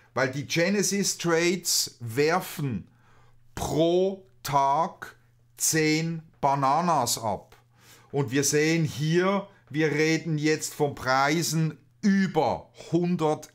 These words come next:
Ether. hundert Ether, okay? Also das Zeugs ist richtig teuer. Und jetzt natürlich die Frage, ja, das ist ja super toll und schön, der wirft mir pro Tag zehn Banana-Token ab.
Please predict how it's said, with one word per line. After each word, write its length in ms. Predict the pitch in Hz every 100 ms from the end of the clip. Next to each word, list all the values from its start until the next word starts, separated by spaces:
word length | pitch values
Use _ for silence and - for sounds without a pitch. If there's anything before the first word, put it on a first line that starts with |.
| -
Ether. 540 | 131 139 135 107 - _ _ _ _ _ _ _ _ _ _ _ _ -
hundert 580 | 160 165 175 160 147 - -
Ether, 480 | 117 127 - 101 -
okay? 420 | 98 120 131 156 - - -
Also 240 | 139 131
das 360 | 110 123 123 -
Zeugs 500 | 143 139 151 147 -
ist 520 | 117 104 - - - - 82 - 90
richtig 500 | 110 117 - 98 90
teuer. 380 | - 80 71 - _ - - - - -
Und 140 | 131
jetzt 220 | 156 185
natürlich 420 | 185 170 190 185
die 120 | - 123
Frage, 340 | 117 156 170
ja, 140 | 147
das 160 | 147 127
ist 140 | 135
ja 180 | 101 98
super 420 | - 147 139 131
toll 280 | - 127 139
und 240 | 135 120 117
schön, 440 | 123 131 170 160
der 260 | 143 139 110
wirft 400 | 127 156 - 139
mir 420 | 135 139 143 147 - - - -
pro 320 | - 127 139
Tag 600 | 135 110 110 127 147 - -
zehn 480 | - 127 135 139 120
Banana-Token 1120 | 117 120 113 165 156 107 - 113 104 - 104
ab. 380 | 98 87 -